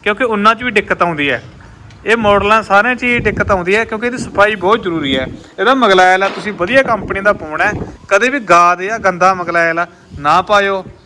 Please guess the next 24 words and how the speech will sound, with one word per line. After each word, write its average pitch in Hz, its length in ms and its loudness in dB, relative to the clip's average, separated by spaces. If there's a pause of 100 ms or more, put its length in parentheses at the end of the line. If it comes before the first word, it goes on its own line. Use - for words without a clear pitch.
(200)
ਕਿਉਂਕਿ 190 280 -4 (440)
ਇਹ 208 80 -8
ਬਹੁਤ 190 280 -2
ਮਹਿੰਗਾ 214 320 0
ਪੈ 185 140 0
ਜਾਂਦਾ। 151 240 -2
ਇੰਜਣ 196 340 -6
ਇਹਨਾਂ 233 240 -4
ਨਾਲ 262 120 0
ਹੀ 247 80 -4
ਖਰਾਬ 202 280 2
ਹੁੰਦਾ 135 200 -6
ਇਹਦਾ, 202 220 0 (300)
ਨਹੀਂ 214 180 -4
ਪਲਸਰ 208 360 0
ਦਾ 247 120 0
ਇੰਜਣ 226 240 -6
ਦੀ 226 100 -8
ਪਿਕਅਪ 214 440 0 (500)
ਤੇ 220 160 2
ਚਲਾਈ 208 600 2
ਪੂਰੀ 247 300 -4 (100)
ਘੈਂਟ 233 240 0
ਹੈ। 135 160 -2